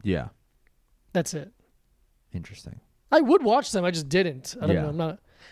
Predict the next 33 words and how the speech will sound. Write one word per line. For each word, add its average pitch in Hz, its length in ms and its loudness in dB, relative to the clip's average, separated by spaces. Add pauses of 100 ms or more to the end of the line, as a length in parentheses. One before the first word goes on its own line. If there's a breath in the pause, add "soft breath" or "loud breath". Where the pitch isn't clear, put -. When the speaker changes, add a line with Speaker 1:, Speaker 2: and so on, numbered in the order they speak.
(100)
Speaker 2:
Eh, 415 160 2
would 349 140 0
I 392 60 0
watch 403 220 0
it 370 40 -4
at 370 60 -8
this 370 120 -8
point? 370 300 -12
I 247 80 -8
don't 175 120 -10
know. 131 140 -14 (180)
Speaker 1:
Yeah. 101 260 -2 (680)
It's 127 140 -6
also 147 260 2
Speaker 2:
That's 262 180 6
Speaker 1:
like 247 100 4
Speaker 2:
the 240 60 4
thing 233 80 4
is 208 60 0
like, 202 140 4
oh, 220 100 6
they 226 80 4
didn't 226 120 2
want 202 120 0
this 190 140 -4
out. 160 240 2
I 151 80 -6
feel 156 160 -4
r-, 151 80 -2
r-, 160 240 -10
bad 156 460 -8
about 101 140 -2
Speaker 1:
Yeah. 104 200 4